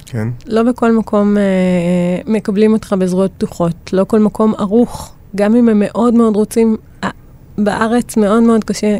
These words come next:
Speaker 2: כל נושא השילוב.
Speaker 1: עוד פעם, אני רוצה לחזור רגע ל-, לתחושות הרגשיות האלה. כי זה נראה לי, כאילו, עוד פעם, אני, אני מנסה לחשוב, כאילו, על, אה, להיות,
Speaker 2: אז
Speaker 1: אה,
Speaker 2: אמרתי,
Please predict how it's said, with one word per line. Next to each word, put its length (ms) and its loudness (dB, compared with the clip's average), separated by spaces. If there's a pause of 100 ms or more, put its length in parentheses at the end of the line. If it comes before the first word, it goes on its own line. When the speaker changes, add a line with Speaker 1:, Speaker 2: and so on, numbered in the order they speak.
Speaker 2:
כל 140 0
נושא 260 2
השילוב. 460 -2 (280)
Speaker 1:
עוד 160 -2
פעם, 100 -2
אני 80 -2
רוצה 180 -2
לחזור 280 -6
רגע 140 -2
ל-, 520 -6 (640)
לתחושות 520 -6
הרגשיות 560 -4
האלה. 220 -8 (1200)
כי 160 -8
זה 120 -2
נראה 280 0
לי, 160 -4
כאילו, 180 -2
עוד 80 -2
פעם, 160 -2
אני, 120 -2 (160)
אני 160 -4
מנסה 320 -4
לחשוב, 280 -6
כאילו, 340 -4
על, 60 -2 (140)
אה, 380 -6 (800)
להיות, 200 -10
Speaker 2:
אז 120 0
Speaker 1:
אה, 60 -2
Speaker 2:
אמרתי, 160 -2